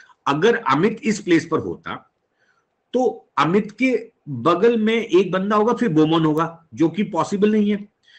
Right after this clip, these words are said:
अमित और बोमन के बगल में, बीच में एक बंदा होना चाहिए। अगर मैं अमित को, जिसको मैंने येलो से किया है, अगर मैं अमित को यहां मानता हूं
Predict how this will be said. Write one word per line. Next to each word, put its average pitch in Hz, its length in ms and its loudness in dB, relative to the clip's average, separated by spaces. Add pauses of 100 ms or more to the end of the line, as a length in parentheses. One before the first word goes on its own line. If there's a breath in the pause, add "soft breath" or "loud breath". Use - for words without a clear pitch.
(280 soft breath)
अमित 165 320 0
और 220 120 4
बोमन 160 440 0
के 214 120 0
बगल 151 400 0
में, 175 320 -6 (140)
बीच 185 400 -2
में 214 100 0
एक 208 260 2
बंदा 190 220 0
होना 151 300 2
चाहिए। 98 380 -2 (320 loud breath)
अगर 175 240 0
मैं 226 100 2
अमित 175 280 0
को, 214 80 0
जिसको 180 280 -4
मैंने 202 200 0
येलो 139 420 2
से 202 120 -4
किया 135 240 -2
है, 127 100 -2
अगर 156 160 -4
मैं 185 140 -2
अमित 185 140 -4
को 208 80 -2
यहां 156 280 0
मानता 117 340 -4
हूं 165 140 -10